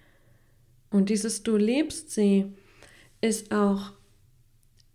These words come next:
d-, das Grundprinzip von dem, was wir, was wir zum Beispiel am Anfang bei den Kriegerinnen des Lichts machen. Denn ich nenne es bewusst nicht Lebensaufgabe oder Berufung, aber wir schauen uns mal an,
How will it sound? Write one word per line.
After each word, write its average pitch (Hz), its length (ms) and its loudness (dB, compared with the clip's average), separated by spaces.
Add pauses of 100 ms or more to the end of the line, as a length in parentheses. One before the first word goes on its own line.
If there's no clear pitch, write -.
(300)
d-, 214 160 -6
das 214 280 -2
Grundprinzip 233 1000 -2 (100)
von 202 360 0
dem, 202 640 4
was 196 400 -2
wir, 185 520 -2
was 202 200 0
wir 208 100 0
zum 214 180 0
Beispiel 208 320 -2
am 196 160 0
Anfang 233 400 -4
bei 208 120 0
den 202 120 4
Kriegerinnen 208 480 0
des 196 200 -2
Lichts - 580 -8 (180)
machen. 180 520 -4 (600)
Denn 202 260 6
ich 202 140 2
nenne 220 180 4
es 208 100 0
bewusst 214 380 -2
nicht 202 240 0
Lebensaufgabe 208 1000 0
oder 196 200 0
Berufung, 196 560 0
aber 190 240 0
wir 196 100 2
schauen 214 400 -2
uns 208 240 -4
mal 185 240 -2
an, 226 340 0